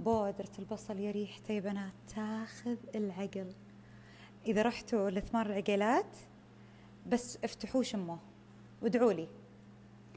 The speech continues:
بديل الماجي الأصفر،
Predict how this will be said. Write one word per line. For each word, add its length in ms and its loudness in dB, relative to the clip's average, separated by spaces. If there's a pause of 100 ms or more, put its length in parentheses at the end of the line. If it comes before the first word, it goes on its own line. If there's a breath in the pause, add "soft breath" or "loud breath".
(840 loud breath)
بديل 340 4
الماجي 380 2
الأصفر، 680 -2